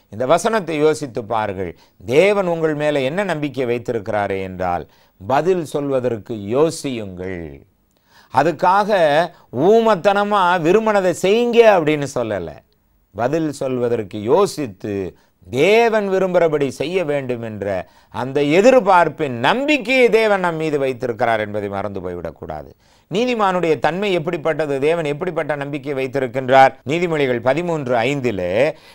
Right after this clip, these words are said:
"நீதிமான் பொய் பேச்சை வெறுக்கிறான், துன்மார்க்கனோ வெட்கமும் லச்சையும் உண்டாக்குகின்றான்."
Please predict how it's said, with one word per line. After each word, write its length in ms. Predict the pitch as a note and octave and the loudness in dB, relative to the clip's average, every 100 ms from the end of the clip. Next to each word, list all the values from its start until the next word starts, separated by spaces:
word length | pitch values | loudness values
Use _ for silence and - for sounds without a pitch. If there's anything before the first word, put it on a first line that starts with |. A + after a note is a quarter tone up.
| - | -4
"நீதிமான் 760 | D#3 A#3+ C4 A#3+ F3 C3+ C3 D3 - _ | 2 2 4 2 4 4 4 2 -10 _
பொய் 300 | F#3 B3+ C#4 | 6 6 6
பேச்சை 600 | - G#3 F3+ B2 D#3+ E3+ | 2 2 2 0 -2 2
வெறுக்கிறான், 800 | C3 C#3 G#2 A2 A2+ A#2 G2 D2 - _ A#2+ | 2 2 2 4 6 6 2 -2 -14 _ -4
துன்மார்க்கனோ 960 | F#3+ G#3 F3+ D#3+ C3+ D3 F#3 G3+ B2+ - _ F#2+ | -2 4 6 6 4 2 4 4 2 -4 _ -2
வெட்கமும் 600 | D3+ F#3+ - C4 A#3+ G#3 | 0 0 4 4 4 0
லச்சையும் 640 | D#3+ G3+ F#3+ C4+ A3+ G#3 | 4 4 4 2 2 0
உண்டாக்குகின்றான்." 1040 | D#3+ C#3+ B2+ G2+ G#2+ F#2+ E2+ D#2 F2 D#2 | 0 2 2 2 -8 -8 -10 -8 -8 -8